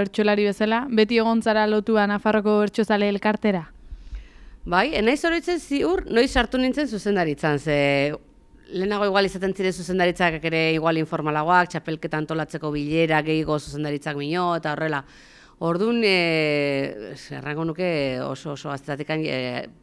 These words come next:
Speaker 2: txapelketan kantatzen hasi ginenetik ere, e, antolatzen ere joan ginela bileratara, eta gero azkeneko urtetan zuzendaritzan ere. Ordun, ba, bai, erabat lotua.
Speaker 1: Mhm. Berrogei urte, errexe erraten da, ez dakit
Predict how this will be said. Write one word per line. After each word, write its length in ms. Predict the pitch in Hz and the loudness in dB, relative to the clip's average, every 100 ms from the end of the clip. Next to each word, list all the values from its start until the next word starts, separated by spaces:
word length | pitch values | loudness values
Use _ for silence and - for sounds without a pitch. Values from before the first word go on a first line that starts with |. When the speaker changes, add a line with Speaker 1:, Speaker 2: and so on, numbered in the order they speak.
| - - | -20 -18
Speaker 2:
txapelketan 480 | - 156 156 156 160 160 | -16 -10 -10 -4 -6 -4
kantatzen 580 | 147 151 156 - 175 160 | -4 -2 -2 -2 -4 -2
hasi 280 | 143 165 160 160 156 | -4 -4 -2 -2 -2
ginenetik 680 | 151 151 165 165 151 170 170 | -4 -2 -2 -4 -4 -4 -2
ere, 160 | 175 220 233 - - - _ | 0 0 -2 -16 -20 -20 _
e, 240 | - 143 139 | -4 -2 -2
antolatzen 640 | 135 135 156 147 - 156 151 | -4 -2 -2 -2 -2 -2 0
ere 160 | 147 156 147 147 143 | 0 0 0 -2 -4
joan 240 | 139 143 | -4 -2
ginela 300 | 139 139 139 135 | -2 -2 -2 -2
bileratara, 560 | 135 139 143 143 185 220 262 - - - - | -2 -2 0 2 2 2 -2 -14 -18 -20 -6
eta 240 | 151 147 | -4 -2
gero 160 | 139 147 | -4 -6
azkeneko 400 | - 147 147 147 | -4 -4 -2 -4
urtetan 560 | 139 147 156 147 131 | -4 0 2 2 0
zuzendaritzan 1040 | 131 151 139 147 143 143 - 151 139 131 127 | -4 -6 -2 0 0 -2 2 4 4 2 0
ere. 220 | 127 139 127 - - _ 151 | 0 0 -2 -14 -20 _ -6
Ordun, 800 | 135 147 151 147 139 135 139 131 | -2 2 2 4 2 0 -4 -6
ba, 160 | 127 | -6
bai, 100 | 123 139 | -6 -4
erabat 320 | 147 135 127 | -2 0 -2
lotua. 320 | 127 120 139 120 - | -4 -6 -8 -8 -14
Speaker 1:
Mhm. 240 | 226 - - - - - - - | -10 -10 -12 -20 -20 -20 -20 -10
Berrogei 460 | 208 214 226 269 233 | -2 0 2 4 4
urte, 180 | 202 226 269 254 | 6 4 4 4
errexe 320 | 220 233 262 | 4 2 2
erraten 400 | 226 214 208 208 208 | 2 2 0 0 2
da, 160 | 226 | 0
ez 160 | - 220 | 0 -2
dakit 320 | 247 247 247 | -2 -2 -2